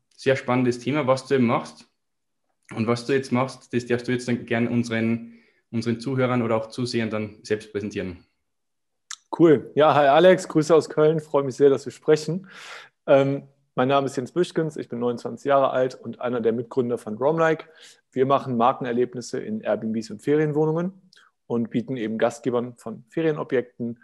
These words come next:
Speaker 2: kostenfreie Produkte und eben einen Shop für all deinen Bedarf. Das heißt, bei Roamlike findest du alles, was du zum Vermieten und Betreiben deiner Unterkunft benötigst, also von der Einrichtung bis zu den Handtüchern und den Kleinigkeiten ist alles mit dabei.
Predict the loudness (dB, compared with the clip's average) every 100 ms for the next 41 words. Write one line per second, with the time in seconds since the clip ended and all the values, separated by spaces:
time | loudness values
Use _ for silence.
0 | _ _ _ -6 -4 -4 -8 -6 0 0
1 | -2 -4 -4 -6 -8 -6 -8 -4 -4 -4
2 | -4 -4 -4 -6 _ -20 -20 _ _ 0
3 | 2 2 -4 -2 0 2 0 -2 0 0
4 | -2 -8 -14 -8 -8 -2 0 2 0 -4
5 | -8 -8 -6 -4 -4 -8 -12 -12 -12 -10
6 | -6 -4 -4 -4 -8 -12 -8 -4 -2 -2
7 | -6 -6 -10 -12 -12 -14 -16 -4 0 0
8 | -2 -6 -10 -10 -8 -4 -2 -2 -4 -6
9 | -8 -8 -10 -10 -8 -6 -6 -8 -10 -10
10 | -10 -12 -4 -4 -4 -6 -6 -6 -8 -10
11 | -12 -12 -10 -4 0 0